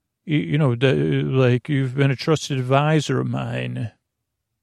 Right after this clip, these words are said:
But now I'm calling into question my questionable motivations, uh, but I,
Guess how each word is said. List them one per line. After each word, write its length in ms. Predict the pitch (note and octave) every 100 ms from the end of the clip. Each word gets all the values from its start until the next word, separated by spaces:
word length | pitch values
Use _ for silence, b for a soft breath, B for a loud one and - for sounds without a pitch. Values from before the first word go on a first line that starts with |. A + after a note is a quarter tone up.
| _ _ _ _ _ _ _
But 140 | - D#3
now 160 | D3+
I'm 120 | D#3+ C3
calling 400 | D#3+ D3+ C#3+ C#3
into 120 | B2+
question 460 | - D#3 C3 -
my 80 | C3+
questionable 800 | - E3 D3+ - D3 C3 C3 B2+
motivations, 1200 | B2 C#3 D3 C3 B2 D3 G3+ - C#3+ B2+ A#2 -
uh, 400 | C#3 C3 B2+ B2 B2+
but 200 | D3 C#3+
I, 180 | B2